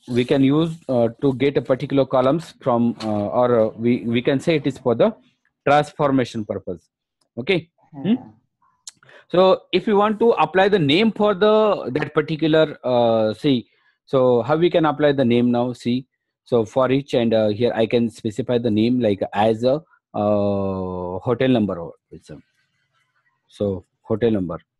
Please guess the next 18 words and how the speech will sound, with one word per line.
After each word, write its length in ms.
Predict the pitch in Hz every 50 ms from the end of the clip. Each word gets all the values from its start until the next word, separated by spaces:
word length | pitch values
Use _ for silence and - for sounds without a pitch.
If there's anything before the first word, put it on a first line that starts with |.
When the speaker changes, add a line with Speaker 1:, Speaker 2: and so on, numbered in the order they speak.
| _ _ _ _
Speaker 1:
or 280 | - 107 107 107 110 - -
room 260 | 117 120 135 127 117
number, 240 | 107 95 90 85 82
suppose 300 | - - 85 85 87 82
as 320 | 85 98 110 117 117 - _ _ _ -
room 280 | 104 110 123 110 104
number, 260 | 95 82 82 78 67 - - _ _ _ _ _ _ _ _ _ _ _ _ _ _
like, 240 | 101 101 90 82 _ _ _ _ _ _ _ _ _ _ _ -
like 220 | 117 117 107 95
this. 280 | 90 87 80 - - _ _ _ _ _ _ _ _ - - _ _ _ -
Okay, 300 | 135 - - 160 - - _ _ _ _ _ _ _
so 360 | - - 151 139 139 - - -
using 440 | 120 127 147 156 165 165 196 202 - _
as 280 | 139 139 147 165 160 -
statement 640 | - - - - 143 117 - 120 113 104 95 - _ _ _ -
we 100 | 113 110
can 160 | - 117 104
use. 240 | 101 95 87 -